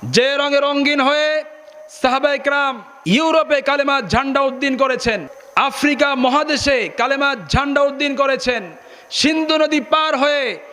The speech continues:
এই উপমহাদেশেও কালিমার ঝান্ডা উড্ডীন করেছেন। আবারও যদি বিশ্বব্যাপী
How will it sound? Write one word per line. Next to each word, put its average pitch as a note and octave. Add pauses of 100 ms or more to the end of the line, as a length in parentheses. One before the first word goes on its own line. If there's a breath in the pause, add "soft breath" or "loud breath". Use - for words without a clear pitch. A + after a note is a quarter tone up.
(200 loud breath)
এই C4
উপমহাদেশেও C4+
কালিমার C4+
ঝান্ডা B3+
উড্ডীন A#3+
করেছেন। F3+ (440 loud breath)
আবারও C#4+
যদি C#4+
বিশ্বব্যাপী C#4